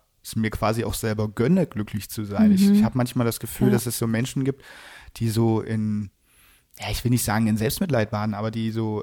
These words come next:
Speaker 1: ähm, die, die, die immer nur das Schlechte dann sehen und, ähm, gar nicht erkennen, wenn ich nicht selber mir eingestehe, glücklich zu sein, gerade in schweren Phasen, die man vielleicht auch im Leben hat,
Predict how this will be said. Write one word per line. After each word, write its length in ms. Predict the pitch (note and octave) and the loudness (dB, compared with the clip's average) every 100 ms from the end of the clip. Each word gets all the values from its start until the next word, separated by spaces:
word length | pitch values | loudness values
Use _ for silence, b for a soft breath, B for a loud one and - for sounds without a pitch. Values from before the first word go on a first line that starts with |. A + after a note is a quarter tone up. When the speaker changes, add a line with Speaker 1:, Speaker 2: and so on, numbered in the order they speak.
| - | -6
Speaker 1:
ähm, 520 | G#2+ G#2+ G#2 G#2 G#2 - | -6 -4 -4 -4 -6 -8
die, 200 | A2+ - - | -12 -12 -8
die, 240 | A#2 - - | -8 -8 -6
die 140 | A#2 | -4
immer 160 | C3+ C3+ | 0 2
nur 120 | C3 | 4
das 120 | A#2 | 2
Schlechte 440 | - A#2 B2+ - F#3 | 0 -2 -2 0 2
dann 180 | G3 F#3+ | 2 2
sehen 560 | D3+ E3 F#3 G3 F#3 | 4 4 4 4 2
und, 480 | - B2 B2 B2 A#2+ - | 2 2 2 0 -2 0
ähm, 380 | A#2 A2+ A2+ G#2+ | 2 4 0 0
gar 180 | G#2+ | 0
nicht 140 | C3+ - | 2 0
erkennen, 560 | - - B2 F3 E3+ | -4 0 4 4 4
wenn 200 | A2 A2+ - | 2 0 0
ich 200 | F#3 - | 0 4
nicht 400 | F3 - - - _ _ _ _ _ | 2 2 -6 -18 _ _ _ _ _
selber 600 | - B2 D#3+ E3 D3+ A#2+ B B B - | -2 2 2 4 2 0 B B B -2
mir 200 | A2+ G#2 | 0 0
eingestehe, 640 | A#2+ D3+ - C#3 C3+ A#2+ | 0 0 0 2 2 0
glücklich 440 | - D3+ - F3 - | -2 -4 -4 -6 -2
zu 140 | D3 | 0
sein, 460 | D3 D#3+ D#3 B2 - - - - | 2 2 0 -2 -8 -16 -16 -12
gerade 360 | - A2+ D3 | -2 2 2
in 160 | - A#2 | 2 0
schweren 320 | - A2+ A2+ | 0 0 0
Phasen, 400 | - A2+ D#3+ F3+ | -2 -2 2 2
die 80 | C3 | 4
man 120 | A#2 | 2
vielleicht 280 | - A2 - | 0 0 0
auch 80 | G#2+ | 0
im 100 | A2 | 2
Leben 300 | A2+ A2+ G#2 | 2 2 0
hat, 220 | D3 | -4